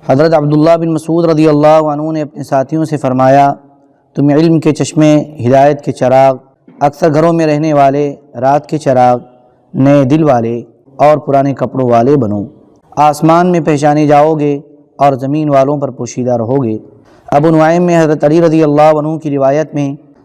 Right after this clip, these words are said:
زمین والوں پر پوشیدہ رہنے کے بجائے یہ الفاظ ہیں کہ ان صفات کی وجہ سے تمہارا زمین پر بھی ذکر خیر ہوگا۔ حضرت وہب بن منبہ رحمۃ اللہ علیہ کہتے ہیں کہ حضرت ابن عباس رضی اللہ عنہما کو خبر ملی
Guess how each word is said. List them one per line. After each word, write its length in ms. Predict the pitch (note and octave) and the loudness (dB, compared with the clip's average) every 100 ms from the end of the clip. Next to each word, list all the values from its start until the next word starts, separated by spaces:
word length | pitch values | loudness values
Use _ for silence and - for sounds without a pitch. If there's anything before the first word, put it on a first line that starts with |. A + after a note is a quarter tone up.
| _ | _
زمین 380 | A#2 C#3+ E3+ F3+ | -2 2 2 2
والوں 280 | D#3+ D#3 F3 | 2 2 0
پر 140 | D#3+ | -2
پوشیدہ 400 | C#3+ D3 - D#3 | -4 -6 -4 0
رہنے 340 | D3 D3+ F3 | 2 2 -2
کے 120 | D#3+ D3+ | -2 -2
بجائے 340 | C3+ C#3 C#3 | 2 2 2
یہ 120 | C3+ | 0
الفاظ 400 | B2 A#2+ C3 C3+ | -4 -2 0 0
ہیں 260 | C3+ C3 C3 - _ _ _ | -2 -6 -10 -16 _ _ _
کہ 100 | - | -2
ان 120 | C#3 C3 | 0 0
صفات 440 | - C3 C#3+ C#3+ | -2 0 0 0
کی 100 | C#3+ | -4
وجہ 240 | B2+ C#3 | 0 0
سے 260 | D3 B2+ B2+ - - - - | 0 -2 -6 -10 -20 -20 -4
تمہارا 280 | B2+ C3+ | 0 2
زمین 380 | B2+ B2+ C#3 D3+ | 2 0 0 0
پر 100 | C#3 | 0
بھی 140 | B2 B2 | -2 -4
ذکر 320 | A#2+ A#2+ A#2 | -4 -2 -4
خیر 300 | - B2+ A#2+ | 0 0 0
ہوگا۔ 400 | A#2 C3+ G#2 G2+ - _ _ - | -2 -2 -4 -6 -14 _ _ -4
حضرت 280 | C#3 D#3 D#3 | 0 0 0
وہب 280 | E3 E3+ | 0 0
بن 120 | E3+ E3 | 0 0
منبہ 340 | D#3+ D3 D#3 | 0 0 0
رحمۃ 320 | E3+ D#3+ D#3 D3 | 0 0 -4 -6
اللہ 180 | D3+ | 0
علیہ 220 | D3 C#3+ C#3+ | 2 2 -2
کہتے 340 | C3+ B2+ D#3 | -6 -8 -8
ہیں 260 | D3+ C#3 C#3 - _ _ _ _ | -6 -8 -10 -18 _ _ _ _
کہ 120 | - | -2
حضرت 220 | D3 D#3+ E3+ | 2 2 2
ابن 160 | E3+ | 2
عباس 440 | E3 D3 D#3+ F3 E3+ | 0 2 2 2 -2
رضی 200 | D#3 D#3 | -6 -6
اللہ 200 | C#3+ D3+ | 0 2
عنہما 520 | D#3+ D#3 C#3+ D3 D3+ | 2 0 -4 -8 -10
کو 140 | C#3+ | -10
خبر 260 | C3+ C3+ C#3+ | -6 -4 -2
ملی 360 | D3 C3+ C3 | -2 -4 -6